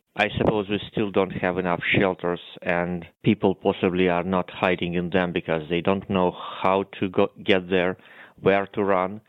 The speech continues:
and they have no guarantee that the, the shelters which they would visit will be decent and proper and accustomed to long waiting. At the same time, local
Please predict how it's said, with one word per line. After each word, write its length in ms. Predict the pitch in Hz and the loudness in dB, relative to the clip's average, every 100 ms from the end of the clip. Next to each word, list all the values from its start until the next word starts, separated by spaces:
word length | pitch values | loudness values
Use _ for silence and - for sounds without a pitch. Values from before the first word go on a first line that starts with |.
| _ _ | _ _
and 120 | 95 | -4
they 140 | 92 98 | 0 0
have 160 | 98 | 0
no 220 | 101 101 101 | 0 0 2
guarantee 560 | 98 95 90 90 95 - | 2 2 0 -4 -6 -2
that 220 | 90 87 | -2 -2
the, 160 | - 87 - - | -2 -4 -6 -8
the 140 | 92 | -2
shelters 520 | - 107 101 - 95 - - - - - _ _ _ - | 2 2 2 -2 -6 -8 -20 -20 -20 -20 _ _ _ -4
which 420 | 92 - - - - _ _ _ _ _ | -2 0 -2 -2 -10 _ _ _ _ _
they 580 | - 85 95 90 90 90 - _ _ _ _ _ | -8 0 2 4 2 -2 -8 _ _ _ _ _
would 300 | - 92 85 87 | -6 -4 -4 0
visit 340 | 110 113 113 - - _ _ _ - | 2 2 0 -4 -20 _ _ _ 0
will 180 | 98 92 | 2 2
be 160 | 85 | 2
decent 560 | 87 110 107 - 101 101 | 0 0 -2 -2 -2 -4
and 260 | - 87 - | -6 -8 0
proper 420 | 107 107 101 98 - | 2 2 0 -2 -2
and 400 | 95 90 90 - _ _ - - _ _ _ _ - | -2 0 -4 -8 _ _ -20 -20 _ _ _ _ -14
accustomed 560 | - 110 - - 104 - - | -2 -2 -2 -2 -2 -4 -6
to 120 | - | 0
long 360 | 104 101 98 95 | 4 2 0 -2
waiting. 520 | 98 90 - 80 - _ _ | 0 0 -4 -12 -14 _ _
At 140 | - 107 | -6 -6
the 100 | 117 - | -10 -2
same 280 | 139 135 135 | 0 0 0
time, 480 | 139 120 117 110 110 _ _ _ _ _ _ _ - | 0 0 0 -4 -12 _ _ _ _ _ _ _ -4
local 600 | 117 131 131 117 117 | -2 0 2 0 0